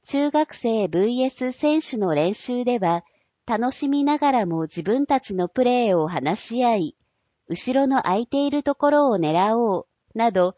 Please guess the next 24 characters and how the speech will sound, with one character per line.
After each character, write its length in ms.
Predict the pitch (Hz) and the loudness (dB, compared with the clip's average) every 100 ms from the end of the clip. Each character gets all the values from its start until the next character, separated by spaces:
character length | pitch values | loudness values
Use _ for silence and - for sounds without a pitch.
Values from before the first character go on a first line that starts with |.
| _ _ | _ _
作 260 | - 165 - | -2 -2 -2
戦 320 | - 254 269 | -2 0 2
を 80 | 269 | 0
立 180 | 254 220 | 0 0
て 140 | 277 | 0
る 120 | 285 | 0
姿 440 | 240 262 262 262 202 | -2 -2 -2 -2 -2
も。 220 | 160 - _ _ _ _ _ _ _ _ _ _ | -2 -6 _ _ _ _ _ _ _ _ _ _
市 220 | - 302 | -8 -2
立 280 | 311 - 214 | -2 -2 0
第 260 | 175 220 | 2 2
二 140 | 269 294 | 0 -2
中 260 | - 302 | -2 -2
学 280 | 302 311 - | 0 -2 -2
校 220 | - 226 | -4 -4
か 160 | 214 180 | -2 -2
ら 160 | 165 180 | 0 -2
選 280 | - 208 | -2 -2
抜 240 | 240 254 240 | -2 -4 -2
で 120 | 254 | -4
参 260 | - 240 240 | -2 -4 -2
加 140 | 247 | -4
し 180 | - - | -6 -4
た 220 | 226 220 | -2 -2